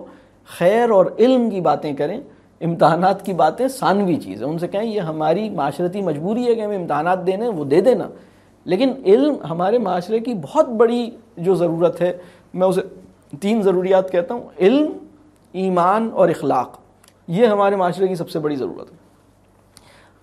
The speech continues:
हमारी पाकिस्तानी सोसाइटी की सबसे बड़ी ज़रूरत या सबसे बड़ा प्रॉब्लम लोड शेडिंग नहीं है,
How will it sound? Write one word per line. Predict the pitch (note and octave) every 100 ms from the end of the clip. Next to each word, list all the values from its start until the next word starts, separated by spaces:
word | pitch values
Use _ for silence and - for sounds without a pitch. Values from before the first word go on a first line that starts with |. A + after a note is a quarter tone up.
| -
हमारी | C#3+ D#3 G3
पाकिस्तानी | - D3+ D#3+ D#3+ F3 F3+ G#3+
सोसाइटी | G3 F3+ F3+ F3+ G#3+
की | A3
सबसे | - - D#4+ - - B3
बड़ी | G3+ G3 G#3
ज़रूरत | E3+ E3+ F3 G3+ - D3+ - - _ _
या | D#3 F3+
सबसे | - C4 - A#3
बड़ा | G3+ G3
प्रॉब्लम | G3 E3 F3 F#3+
लोड | D#3+ F3
शेडिंग | - D#3+ D#3+ D#3+
नहीं | D3+
है, | C#3